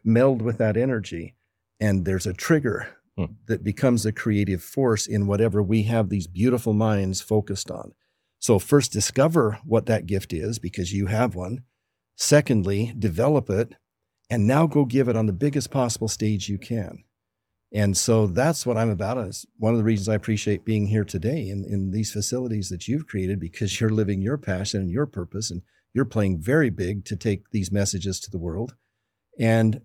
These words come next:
Speaker 1: I'm saying, let's take it to everybody
Speaker 2: Right.
Speaker 1: because we can.
Speaker 2: Right.
Speaker 1: And if we can, we should.
Speaker 2: There, there's a lot that I wanna ask you about, about what you just said, but I wanna start back to the bumblebee and
Speaker 1: Mm-hmm.
Speaker 2: the bee doing what the bee is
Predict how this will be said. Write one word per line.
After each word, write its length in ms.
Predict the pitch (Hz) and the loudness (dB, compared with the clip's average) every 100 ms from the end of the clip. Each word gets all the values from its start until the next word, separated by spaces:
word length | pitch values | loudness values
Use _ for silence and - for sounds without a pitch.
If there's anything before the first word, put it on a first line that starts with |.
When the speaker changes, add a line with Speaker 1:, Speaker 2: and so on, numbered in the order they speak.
| _ | _
Speaker 1:
I'm 180 | 120 180 | -2 0
saying, 340 | - 117 113 | 2 2 2
let's 260 | 104 135 - | 2 0 -2
take 220 | - 139 | -2 -2
it 120 | 143 | -2
to 60 | 92 | 0
everybody 580 | 139 165 98 82 - - _ _ _ _ _ | 0 -2 -4 -10 -16 -20 _ _ _ _ _
Speaker 2:
Right. 160 | 95 87 | -2 0
Speaker 1:
because 220 | 123 98 | 0 0
we 100 | 110 | 0
can. 380 | - - - - _ | -2 -6 -8 -18 _
Speaker 2:
Right. 260 | 85 78 - - | -4 -4 -4 0
Speaker 1:
And 100 | 107 | 2
if 120 | 101 | 2
we 80 | 98 | -2
can, 320 | - 143 143 | 0 0 2
we 80 | 123 | 0
should. 260 | 117 - - _ _ _ _ | -2 -6 -8 _ _ _ _
Speaker 2:
There, 200 | 98 90 | 0 0
there's 200 | 82 95 | 2 2
a 40 | 95 | 4
lot 200 | 107 - | 2 2
that 80 | |
I 40 | 85 | 0
wanna 360 | 87 87 85 - | 2 2 0 2
ask 260 | 92 85 | 2 2
you 100 | 95 | 0
about, 320 | 92 90 90 - | 0 2 0 -2
about 260 | 73 82 | -2 -2
what 120 | 67 80 | -2 -4
you 80 | |
just 440 | 76 82 78 - - 90 | -4 -2 -2 -6 -12 -8
said, 220 | - 85 | 0 2
but 60 | 78 | 4
I 40 | |
wanna 180 | 80 78 | 2 0
start 640 | - - - - 92 92 | -4 -10 -14 -4 0 0
back 260 | 76 82 - | 2 0 0
to 440 | - 82 78 78 76 | -2 0 0 -2 -4
the 100 | 71 | -8
bumblebee 560 | 69 85 82 71 67 71 - _ _ _ | 0 2 2 0 0 -4 -6 _ _ _
and 500 | 82 80 76 78 78 73 | 0 2 4 4 2 -2
Speaker 1:
Mm-hmm. 80 | - - | -8 -4
Speaker 2:
the 60 | |
bee 180 | 78 113 | 2 4
doing 640 | 95 101 98 95 95 90 - | 6 6 6 6 4 0 -2
what 140 | 90 | -2
the 60 | 82 | 0
bee 260 | 73 90 87 | 0 2 4
is 440 | 85 78 - - | 4 0 -4 -16